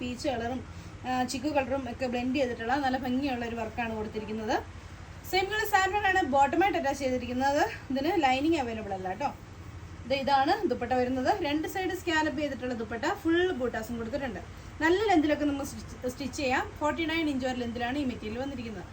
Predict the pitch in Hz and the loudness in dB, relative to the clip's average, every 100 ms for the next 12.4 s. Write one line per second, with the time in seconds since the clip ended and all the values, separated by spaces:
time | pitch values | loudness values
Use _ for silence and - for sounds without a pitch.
0 | - - - 269 285 311 269 302 480 - | -14 -10 0 0 2 0 2 0 -2 -2
1 | 330 339 302 214 180 - - - - - | 0 2 0 -4 -8 -12 -14 -14 -14 -14
2 | - 78 78 78 78 80 78 165 - - | -14 -14 -14 -12 -14 -12 -12 -12 -16 -18
3 | - - - - 339 415 508 330 311 302 | -20 -20 -20 -4 0 2 2 2 2 4
4 | 302 302 349 320 311 339 359 415 302 294 | 2 4 4 4 4 4 4 2 0 2
5 | 320 320 330 339 359 254 269 262 269 294 | 2 2 2 4 2 0 -4 -2 0 4
6 | 294 349 262 277 269 254 247 294 269 302 | 4 4 2 0 0 2 2 0 2 2
7 | 320 339 330 277 277 254 - 262 254 262 | 2 0 -4 -4 -4 -6 -2 2 4 2
8 | 254 247 220 254 359 - - - - 302 | -4 -6 -4 -4 -4 -10 -14 -14 -4 -2
9 | 302 320 349 349 302 285 277 269 247 247 | 0 2 2 2 0 -4 -2 0 0 -2
10 | 294 339 285 262 262 330 339 349 339 330 | -2 -2 -4 -4 -4 0 2 2 2 0
11 | 311 277 320 330 233 226 247 254 247 247 | 0 0 0 0 0 -2 -2 0 0 -2
12 | 240 247 240 247 | -2 -2 -2 -4